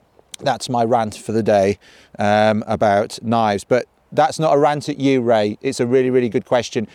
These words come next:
Use your Mora. Just be careful when you're batoning. If you're in a wilderness situation where you can't resupply, don't baton with it. Make sure you've got an, a, an axe with you for splitting down, uh, wood for firewood or for carving or whatever it is that you're doing.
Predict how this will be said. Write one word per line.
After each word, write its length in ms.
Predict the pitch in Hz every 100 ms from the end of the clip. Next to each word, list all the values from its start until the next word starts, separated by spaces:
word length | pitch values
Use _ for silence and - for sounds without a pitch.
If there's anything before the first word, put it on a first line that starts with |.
| - _
Use 380 | 113 139 185 165
your 100 | 190
Mora. 400 | 180 175 175 175 _ _
Just 180 | 147 -
be 80 | -
careful 460 | - 139 139 139
when 180 | 131 131
you're 100 | 123
batoning. 560 | 107 127 - 113 104 98 - _
If 160 | 123 -
you're 120 | 127
in 120 | 165
a 60 | 170
wilderness 460 | 170 175 165 156
situation 580 | - 156 - 147 147 143
where 120 | 131
you 80 | 127
can't 280 | - 143 139
resupply, 640 | 131 120 - - 131 131 127 _ _
don't 220 | 135 135
baton 360 | 113 131 - 120
with 160 | 120 120
it. 160 | 117 _ _ _
Make 220 | 120 110
sure 120 | -
you've 180 | 117 110
got 220 | 120 104 _
an, 160 | 117 117 -
a, 120 | 110
an 140 | 117 113
axe 300 | 117 - -
with 160 | 107
you 200 | 101 107 98 _
for 140 | -
splitting 460 | 107 - 120 - 107
down, 360 | 107 104 101 92 _ -
uh, 300 | 98 98 98
wood 360 | 101 104 113 101
for 120 | -
firewood 640 | - 113 107 104 107 104
or 120 | 101 98
for 120 | 107
carving 480 | - 110 107 98 98
or 80 |
whatever 320 | 98 101 101 101
it 80 |
is 100 | 95
that 160 | - 92
you're 80 | 101
doing. 280 | 95 92